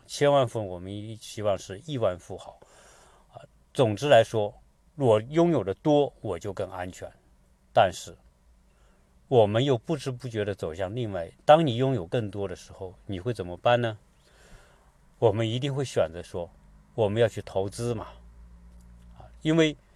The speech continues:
当生活满足到一定程度的时候，你的财富已经不再是生活所需，而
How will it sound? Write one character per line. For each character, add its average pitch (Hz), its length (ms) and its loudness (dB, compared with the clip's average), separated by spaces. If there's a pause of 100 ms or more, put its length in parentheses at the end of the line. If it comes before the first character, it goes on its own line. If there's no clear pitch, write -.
(240)
当 175 160 10
生 208 360 4
活 113 280 0
满 104 260 2
足 104 120 -8
到 107 160 4
一 95 100 -10
定 160 220 -6
程 90 240 -10
度 107 100 -8
的 90 100 -8
时 - 160 -12
候， 85 260 -8
你 98 100 -6
的 92 80 -4
财 95 380 -4
富 98 260 -10 (640)
已 107 140 -4
经 113 200 -4
不 104 240 -8
再 135 240 8
是 87 260 -10 (100)
生 127 400 0
活 92 200 -8
所 82 200 -16
需， 90 300 -18 (180)
而 95 220 4